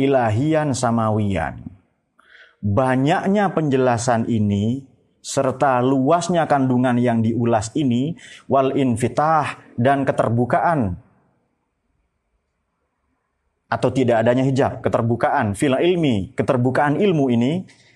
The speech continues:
la yakunu, tidak akan mungkin wujud, tidak mungkin terjadi, illa ladunian. Ya, kecuali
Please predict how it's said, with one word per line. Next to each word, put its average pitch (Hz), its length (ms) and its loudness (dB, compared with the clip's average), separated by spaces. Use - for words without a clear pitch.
la 117 240 2
yakunu, 143 560 0
tidak 107 400 0
akan 110 240 0
mungkin 104 320 0
wujud, 127 320 0
tidak 107 240 0
mungkin 110 320 -2
terjadi, 104 800 -2
illa 147 400 0
ladunian. 147 800 -2
Ya, 92 160 -4
kecuali 107 800 -4